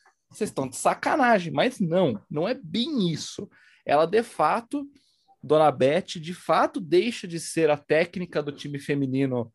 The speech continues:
é, a partir da próxima temporada, porém, ela continua no clube, porque agora ela é a nova Head of Women's Football.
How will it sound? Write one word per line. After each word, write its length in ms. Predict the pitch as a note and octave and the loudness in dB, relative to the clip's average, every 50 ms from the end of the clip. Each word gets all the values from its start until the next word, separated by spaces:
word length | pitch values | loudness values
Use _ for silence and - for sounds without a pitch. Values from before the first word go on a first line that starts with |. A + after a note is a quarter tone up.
| _ _ _ _ _ _ _ _ - | _ _ _ _ _ _ _ _ -4
é, 140 | - B2+ | -2 0
a 60 | B2 A#2+ | 0 2
partir 360 | - C3+ B2+ B2+ - C#3+ C#3 | 4 4 2 2 0 -2 0
da 100 | C#3 C3+ | 0 0
próxima 520 | - C#3+ C3 C3 C3 B2+ - C3 C3 B2+ | 0 0 0 0 0 0 -2 -6 -6 -6
temporada, 580 | - - C3+ C3 A#2 F3+ F#3 E3 F3 G3 C4 D4+ | -6 -6 -8 -6 -2 0 4 4 6 4 4 2
porém, 400 | C#4+ - G4 G4 D#4 - C4+ D4+ | 2 2 2 2 2 0 0 -2
ela 140 | D4+ D#4 D4+ | -4 -6 -6
continua 600 | - - D#4+ E4+ E4+ E4+ F4+ C4 A#3+ C4+ D#4+ E4+ | -6 -6 -6 -6 -4 -4 -4 -4 -4 -4 -4 -6
no 160 | D#4 C4+ - | -6 -8 -8
clube, 460 | - E3+ D#3 E3+ F#3 G3+ C4 C#4 C#4 _ _ _ _ _ _ _ _ _ _ _ _ _ _ | -4 -2 0 0 0 0 -4 -8 -8 _ _ _ _ _ _ _ _ _ _ _ _ _ _
porque 260 | - A#3 A3+ - - B3+ | -10 -8 -8 -4 -4 -4
agora 500 | A3+ F#3 D#3 E3+ F#3 G3+ A3 A#3+ A#3 - | -2 0 0 2 2 4 4 2 2 0
ela 160 | - G3 G#3+ B3 | -2 -2 0 2
é 40 | |
a 100 | B3 G#3+ | 2 0
nova 360 | F3+ F3+ G#3 A3+ A#3 B3 A#3+ - _ _ | 0 0 -2 -2 -2 -4 -6 -6 _ _
Head 320 | _ - G3+ A#3+ C#4 - B3 | _ -6 -4 -4 -2 0 0
of 240 | B3 C4+ - - - - | 0 0 -2 -6 -12 -8
Women's 440 | F3 E3+ A3 C#4 D#4 D4 C#4 - - | -2 0 0 0 0 0 -4 -6 -8
Football. 540 | - - D#4+ F4+ - - D3 A#2+ - - | -8 -10 -10 -6 -2 0 0 0 0 -2